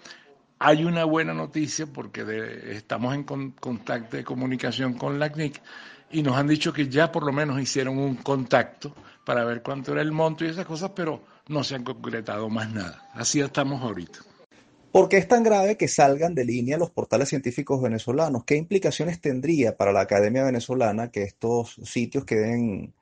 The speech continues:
Speaker 2: fuera del aire? Estamos hablando de cuántos portales que se verían afectados.
Speaker 1: Bueno, lo, los portales, la vida de ellos es estar en línea.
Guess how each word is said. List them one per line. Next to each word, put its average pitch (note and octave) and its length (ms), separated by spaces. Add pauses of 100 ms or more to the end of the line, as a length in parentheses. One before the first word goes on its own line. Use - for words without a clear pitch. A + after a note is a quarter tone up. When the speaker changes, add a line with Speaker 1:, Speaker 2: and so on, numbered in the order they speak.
(240)
Speaker 2:
fuera B2+ 260
del A#2 140
aire? B2 400 (540)
Estamos G2+ 440
hablando A#2 420
de A#2 140
cuántos G#2 400
portales B2 720
que A2+ 80
se G#2+ 140
verían G2+ 260
afectados. C3 680 (460)
Speaker 1:
Bueno, D3+ 300 (220)
lo, D3 360
los D3+ 200
portales, F3 640
la E3+ 180
vida E3+ 320
de D3+ 160
ellos D3+ 260
es C#3+ 80
estar C3+ 340
en B2 160
línea. F#2 420